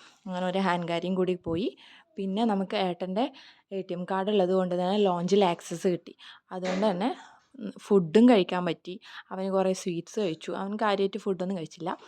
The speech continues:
പിന്നെ ഈ വെയിറ്റിംഗ് റൂമിൽ എന്ന് പറഞ്ഞാൽ, ഏഹ്, ഈ വെയിറ്റിംഗ് റൂം ഉള്ളത് അടിപൊളിയായിരുന്നു. കാരണം പുറത്തായിരുന്നെങ്കിൽ ഈ ഒരു സമയം കൊണ്ട്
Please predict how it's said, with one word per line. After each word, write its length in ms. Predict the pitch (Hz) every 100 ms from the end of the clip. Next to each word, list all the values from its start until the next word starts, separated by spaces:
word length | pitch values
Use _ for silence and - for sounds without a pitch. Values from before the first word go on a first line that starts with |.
| - - _ _
പിന്നെ 260 | 214 226
ഈ 80 | 254
വെയിറ്റിംഗ് 400 | 240 214 208 214
റൂമിൽ 280 | 214 220 220
എന്ന് 140 | 240 247
പറഞ്ഞാൽ, 300 | 220 202 208 - -
ഏഹ്, 180 | 185
ഈ 120 | 180 196
വെയിറ്റിംഗ് 420 | 185 185 202 214
റൂം 160 | 220 214
ഉള്ളത് 200 | 190 196
അടിപൊളിയായിരുന്നു. 720 | 175 160 190 185 165 160 175 - - - - _
കാരണം 360 | - 202 202 240 240
പുറത്തായിരുന്നെങ്കിൽ 960 | 226 214 208 277 254 220 226 220 254 - -
ഈ 120 | 214 226
ഒരു 140 | 226
സമയം 400 | 226 208 185 196
കൊണ്ട് 240 | 196 190